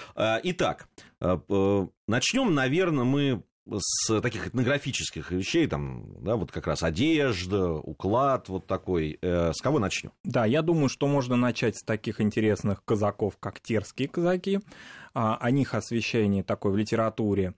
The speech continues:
Speaker 2: а, и в этнографии гораздо меньшей степени, чем у их соседей, чем им соседям повезло, да, а, кубанским или донским казакам, о которых не только, да, в художественной литературе, но и этнографы,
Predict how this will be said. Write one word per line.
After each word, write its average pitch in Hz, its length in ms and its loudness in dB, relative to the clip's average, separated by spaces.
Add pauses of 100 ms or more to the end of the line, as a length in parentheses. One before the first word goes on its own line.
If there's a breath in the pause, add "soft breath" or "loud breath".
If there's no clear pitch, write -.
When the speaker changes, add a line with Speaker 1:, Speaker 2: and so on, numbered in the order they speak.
(460 loud breath)
Speaker 2:
а, 95 320 0
и 98 80 0
в 107 100 2
этнографии 104 880 -2 (540)
гораздо 113 380 0
меньшей 113 420 2
степени, 165 580 0
чем 147 440 -4
у 127 80 2
их 123 140 2
соседей, 123 720 0
чем 117 260 4
им 110 60 2
соседям 113 580 0 (480 loud breath)
повезло, 113 540 4
да, 127 360 2
а, 107 220 -2
кубанским 110 640 0
или 107 80 4
донским 110 500 2
казакам, 101 560 -2
о 98 60 -4
которых 98 500 -4
не 101 80 -2
только, 101 380 -4
да, 113 100 0
в 139 80 -8
художественной 113 400 0
литературе, 104 400 -4
но 123 80 4
и 123 60 2
этнографы, 107 580 -2